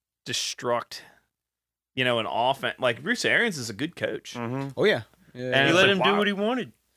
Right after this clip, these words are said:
Speaker 2: basically.
Speaker 1: Exactly,
Speaker 2: I mean
Speaker 1: and it's like, you've got everything you could want. I mean, Tom, let's be clear. Like, Tom Brady's also allowed that to happen. For, Tom Brady and Aaron Rodgers are on different ends of the spectrum as
Speaker 2: Mm-hmm.
Speaker 1: far as building a team around them.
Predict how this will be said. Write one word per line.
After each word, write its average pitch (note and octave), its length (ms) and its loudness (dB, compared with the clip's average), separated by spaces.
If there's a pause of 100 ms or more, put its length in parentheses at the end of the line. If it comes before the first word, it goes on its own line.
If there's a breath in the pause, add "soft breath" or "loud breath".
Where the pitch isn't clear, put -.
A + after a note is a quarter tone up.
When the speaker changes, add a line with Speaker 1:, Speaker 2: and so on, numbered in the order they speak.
(120)
Speaker 2:
basically. E3+ 400 0
Speaker 1:
Exactly, F3+ 460 4
Speaker 2:
I - 60 6
mean D3 40 4
Speaker 1:
and D#3 80 2
it's D3+ 100 -2
like, D#3 140 4
you've E3 220 -2
got F#3 400 2
everything D#3 440 0
you D3 140 0
could B2 160 -2
want. D#3+ 320 0
I - 20 0
mean, D3 200 0
Tom, E3 260 -2
let's D3+ 140 -4
be A#2+ 100 -10
clear. C3+ 400 -2
Like, A2 160 -4
Tom C#3 280 -2
Brady's A#2+ 360 0
also G2 400 -8 (480)
allowed A2 440 2
that G2+ 160 0
to - 80 -14
happen. A2+ 280 -2
For, C3 200 -8 (100)
Tom G3 260 4
Brady C3 320 4
and F#2 140 -8 (120)
Aaron A#2 280 2
Rodgers G#2 440 0
are G2+ 160 -6
on G2+ 180 -10 (160)
different D3 380 0
ends A2 280 -4
of G#2 100 -10
the G2+ 80 -12
spectrum A2+ 640 -4
as A#2+ 100 -10
Speaker 2:
Mm-hmm. C3 80 -10
Speaker 1:
far G#2 240 0
as G#2 120 -8
building G#2 380 -2
a G#2+ 40 -12
team G#2 300 -6
around E2 300 -14
them. B1 200 -18